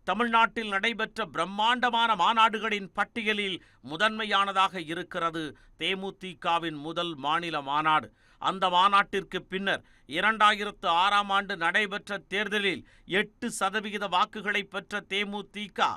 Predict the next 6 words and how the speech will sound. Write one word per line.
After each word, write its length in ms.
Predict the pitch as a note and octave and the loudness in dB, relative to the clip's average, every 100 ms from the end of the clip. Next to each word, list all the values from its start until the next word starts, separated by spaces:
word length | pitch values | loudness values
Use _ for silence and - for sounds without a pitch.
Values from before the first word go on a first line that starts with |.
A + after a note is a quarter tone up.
| - _ _ _ - | -8 _ _ _ -6
இரண்டாயிரத்து 800 | F3+ A3+ A3+ G#3+ G#3+ G#3+ G#3 F#3+ | 2 2 6 6 6 0 -6 -10
ஒன்பதாம் 500 | E3+ G#3 A3 G#3+ G#3+ | -8 -6 0 2 4
ஆண்டு 240 | G#3 G3 F#3 | 2 0 -2
நடைபெற்ற 560 | F#3 G#3+ G#3 G#3 G#3 | 0 -2 -2 -6 -8
நாடாளுமன்ற 760 | E3+ F3 G#3+ G#3+ G#3+ G3 G3 F#3+ - | 0 4 4 4 2 -2 -6 -8 -4
தேர்தலில் 540 | G#3+ A3 G#3+ F3+ A#2 | -2 0 -2 -2 -6